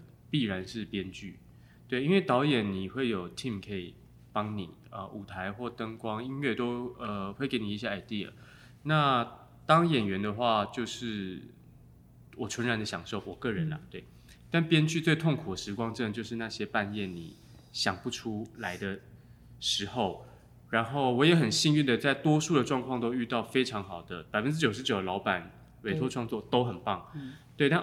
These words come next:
Speaker 1: 偶尔遇到，比如说这个老板他其实可能艺文经验不多，可是一直想下指导棋的时候，那时候会比较辛苦一点。
Speaker 2: 你就是这样，嗯，他手要进来了，<laughs> 你，哎，不要进去。
Speaker 1: 对，对，对，就这样子。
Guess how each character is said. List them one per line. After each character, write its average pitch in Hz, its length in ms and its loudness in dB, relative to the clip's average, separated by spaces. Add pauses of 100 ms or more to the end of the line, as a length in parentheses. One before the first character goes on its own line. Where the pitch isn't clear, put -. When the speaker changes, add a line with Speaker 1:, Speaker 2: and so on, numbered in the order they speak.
Speaker 1:
偶 156 140 6
尔 151 160 8
遇 151 160 0
到， 147 200 2
比 123 120 -4
如 107 120 -2
说 120 480 -2
这 139 160 -4
个 113 220 0
老 101 180 0
板 98 280 -4
他 120 120 -8
其 113 160 -10
实 110 100 -12
可 101 140 -16
能 92 100 -14
艺 127 100 -4
文 107 120 -4
经 117 140 -8
验 117 100 -6
不 113 80 -14
多， 113 340 -8 (300)
可 - 100 -14
是 127 160 -8
一 151 140 -6
直 127 160 -6
想 92 220 -4
下 104 600 -2 (480)
指 117 160 -4
导 107 160 4
棋 - 180 -4
的 90 120 -8
时 - 140 -12
候， 95 280 -10 (160)
那 143 160 -2
时 120 140 -4
候 104 60 -2
会 110 100 -4
比 98 100 -10
较 104 100 -8
辛 104 220 -8
苦 107 60 -14
一 - 20 -20
点。 160 100 -2
Speaker 2:
你 165 40 -2
就 208 100 2
是 196 120 0
这 196 120 0
样， 175 220 0
嗯， 185 320 -6
他 214 80 -6
手 202 120 -6
要 170 120 -2
进 185 160 -4
来 160 120 0
了， 165 220 2
<laughs> 214 100 2
你， 175 80 -2
哎， 208 240 2
不 254 100 6
要 220 100 8
进 233 200 4
去。 208 200 2
Speaker 1:
对， 147 100 8
对， 131 120 8
对， 131 100 6
就 131 100 2
这 127 100 0
样 123 80 0
子。 127 80 -4